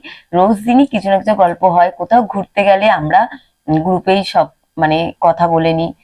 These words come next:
কোথাও ঘুরতে যাওয়া। এই সামনে যে আমরা দীঘায় ঘুরতে গেলাম,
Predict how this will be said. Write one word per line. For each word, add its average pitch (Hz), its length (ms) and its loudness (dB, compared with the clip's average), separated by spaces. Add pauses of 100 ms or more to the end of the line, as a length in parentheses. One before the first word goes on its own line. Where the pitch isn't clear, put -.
(180)
কোথাও 175 260 0
ঘুরতে 160 320 -4
যাওয়া। 160 320 2
এই 226 140 -2
সামনে 196 360 -2
যে 220 140 0
আমরা 214 200 2
দীঘায় 190 340 0
ঘুরতে 190 340 -6
গেলাম, 202 260 2